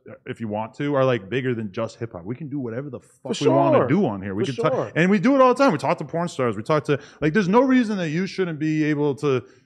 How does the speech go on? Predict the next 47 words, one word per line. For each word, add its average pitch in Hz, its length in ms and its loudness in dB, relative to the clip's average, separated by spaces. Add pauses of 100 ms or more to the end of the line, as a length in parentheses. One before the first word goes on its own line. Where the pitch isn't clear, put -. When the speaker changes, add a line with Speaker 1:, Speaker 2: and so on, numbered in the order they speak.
(120)
Speaker 1:
you 143 80 -6
know, 147 140 0
do 156 200 0
interviews 156 400 0
with 147 300 -2
YouTubers 123 540 -2
who 135 60 -4
you 123 160 -2
think 131 220 -6
are 123 40 -8
tight 131 300 -2
or 120 140 0
fucking, 131 400 -4
you 120 80 -4
know, 127 100 -2
random. 127 520 -2 (220)
Like, 139 120 -4
even 190 200 -4
Flacco, 170 340 -4
I 135 80 -2
love 135 320 -4
that 135 120 -6
he's 131 120 -12
bringing 131 340 -4
in 120 220 -2 (280)
a 131 80 -2
Tariq 131 340 -4
Nasheed 120 500 -4
or 113 100 -2
he's 110 100 -4
Speaker 2:
Mm-hmm. 110 100 -6
Speaker 1:
bringing 127 260 0
in 127 160 -2
different 131 360 -4
people 127 240 -4
who 127 120 2
are 117 60 -2
doing 135 280 -2
the 123 80 -2
political 135 440 -2
stuff. 131 320 -4
And 131 100 -4
even 147 160 -2
that's, 175 260 0 (200)
that's 170 220 0
inspired 165 400 2
me 190 380 2